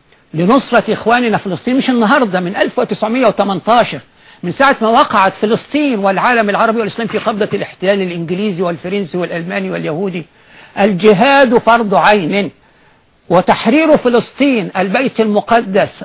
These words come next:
أرض الجهاد، أرض الإسراء والمعراج، فريضة شرعية وضرورة حياتية، لا يعذر من ذلك أحد، كل على قدر طاقته. ودعم الشعب الفلسطيني كما أفتى علماء الأزهر وغيرهم،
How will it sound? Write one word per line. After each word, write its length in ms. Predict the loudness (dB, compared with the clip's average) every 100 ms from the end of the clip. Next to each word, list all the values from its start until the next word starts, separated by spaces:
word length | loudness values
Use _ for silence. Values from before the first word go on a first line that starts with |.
| 0
أرض 260 | 2 2 -2
الجهاد، 720 | -2 -2 2 6 6 4 0
أرض 240 | -2 -2
الإسراء 460 | -4 -4 -2 0 0
والمعراج، 720 | 0 -2 -2 2 4 4 2 -10 _ _ _ -20 -20 -10 2
فريضة 420 | 4 6 4 2
شرعية 600 | 4 2 2 2 2 4
وضرورة 580 | 4 4 4 4 4 2
حياتية، 680 | 2 0 -2 -2 -2 0 2
لا 240 | 4 4
يعذر 560 | 4 2 2 2 4 2
من 240 | 2 2
ذلك 400 | 2 2 0 0
أحد، 380 | 0 0 0 -4 -4 -2
كل 360 | 0 0 0
على 260 | 0 2 2
قدر 380 | 0 0 0 0
طاقته. 720 | 0 0 -2 -2 -2 -2 -4 -6 -20 -20 -2
ودعم 440 | 2 6 6 6 2
الشعب 320 | 2 2 2
الفلسطيني 520 | 0 -2 -2 -2 -2
كما 460 | -2 -2 -2 2 0
أفتى 240 | 2 0
علماء 560 | 0 0 0 0 0 0
الأزهر 440 | 0 0 0 -2
وغيرهم، 560 | 0 0 2 2 2